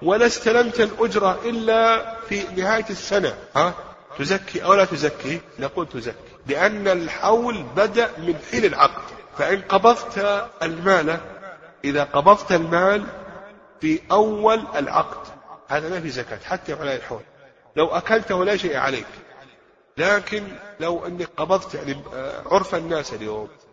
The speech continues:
يقبضون نصف الأجرة هكذا، يقبضون نصف الأجرة في أول عقد،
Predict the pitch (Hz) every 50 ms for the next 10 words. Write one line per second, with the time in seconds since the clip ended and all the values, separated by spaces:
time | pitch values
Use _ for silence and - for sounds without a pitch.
0 | _ _ _ _ - 151 156 - 160 156 165 170 175 165 175 196 190 - - 165
1 | 147 143 175 175 151 139 120 120 131 - - - - - - - - 139 135 -
2 | 147 143 160 170 160 - - - - - _ - - - - - _ _ - 135
3 | - - 143 147 156 165 185 175 160 147 156 185 190 - - - 170 147 - -
4 | - 190 196 170 190 190 190 185 175 - - 170 - 160 170 160 147 131 113 -
5 | 147 143 - - -